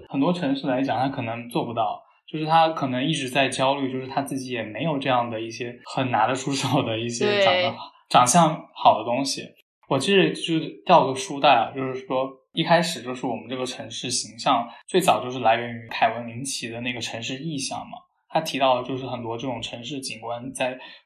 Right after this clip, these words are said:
Speaker 1: 塑造过程中，就是这种城市形象的重要性。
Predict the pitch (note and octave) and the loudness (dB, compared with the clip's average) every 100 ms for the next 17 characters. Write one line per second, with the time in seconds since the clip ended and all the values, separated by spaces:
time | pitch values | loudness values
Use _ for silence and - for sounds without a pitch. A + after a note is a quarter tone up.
0 | - - C#3+ B2+ B2+ B2+ B2 A#2 A#2 A2+ | -12 -10 0 0 2 0 -2 -8 -8 -10
1 | A2+ A#2 A#2 A#2 A2 - A#2 B2 A#2 A#2 | -10 -12 -12 -12 -10 -12 -10 -10 -10 -12
2 | A#2 A#2 A2+ B2+ A#2 A#2+ - - - | -6 -6 -6 -10 -8 -8 -10 -12 -14